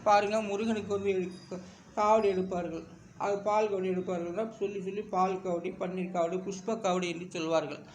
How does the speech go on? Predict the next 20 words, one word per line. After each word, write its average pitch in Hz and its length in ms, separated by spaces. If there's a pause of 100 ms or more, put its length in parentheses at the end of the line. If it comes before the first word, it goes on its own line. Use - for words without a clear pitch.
(380)
அப்படி 226 260
இருக்கும்போது 226 500
புஷ்பகாவுடைய 208 720
விதியின் 190 300
ஐந்து. 156 460 (120)
சரி, 202 480
நான் 196 240
அறி-, 190 380 (380)
இந்த 202 160
எண்களை 226 480
வார்த்தை 208 380
அடிப்படையில் 196 380
சொல்லிக் 196 240
கொண்டு 190 140
வருகின்றேன். 180 600
நான் 180 240 (1500)
தனிப்பட்ட 202 460
முறையில் 202 400 (260)
இது 180 260
உருவாக்கப்பட்டு, 190 680